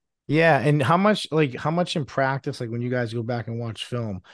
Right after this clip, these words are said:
how much of that pursuit drill are you watching as far as angles go? And, I mean,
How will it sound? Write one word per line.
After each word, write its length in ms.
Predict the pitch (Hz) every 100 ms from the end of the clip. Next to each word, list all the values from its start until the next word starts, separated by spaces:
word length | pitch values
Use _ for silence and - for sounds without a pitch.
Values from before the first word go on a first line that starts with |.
| - _
how 180 | 135 156
much 200 | 165 151
of 60 |
that 180 | 170 -
pursuit 480 | 135 - - 131 123
drill 320 | - 117 110
are 40 |
you 200 | 110 117
watching 460 | 113 113 113 - 117
as 120 | 107
far 240 | - 110 107
as 140 | 104
angles 440 | 110 113 113 107 107
go? 240 | 110 104
And, 120 | 110
I 100 | 82
mean, 240 | 113 110